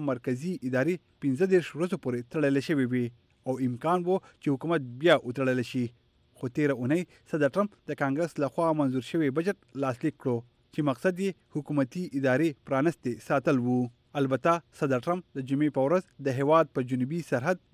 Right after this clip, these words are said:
د دیوال جوړولو لپاره د نیشنل ایمرجنسي یا په قومي کچه د بیړني حالات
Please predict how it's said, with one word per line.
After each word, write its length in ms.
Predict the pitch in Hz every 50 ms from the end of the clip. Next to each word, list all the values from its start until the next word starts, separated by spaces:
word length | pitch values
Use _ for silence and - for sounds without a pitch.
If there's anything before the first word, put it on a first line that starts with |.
| 127
د 120 | 123 123 131 131
دیوال 340 | 143 156 160 151 143 131
جوړولو 460 | 120 127 123 123 147 175 185 190 190 185
لپاره 320 | - 196 190 190 185 - _ _ _ _ -
د 100 | 131 139 165
نیشنل 360 | 175 - - 175 165 151 - - 139
ایمرجنسي 600 | 135 131 127 123 151 190 196 - - 214 196 - - - _ - 151
یا 160 | 147 139 -
په 120 | 139 - -
قومي 260 | 147 147 180 208 - 175
کچه 280 | 135 - 151 127 135 147 127
د 100 | 123 123
بیړني 400 | 135 139 135 135 147 175 175 127 120
حالات 340 | 139 151 147 131 117 - _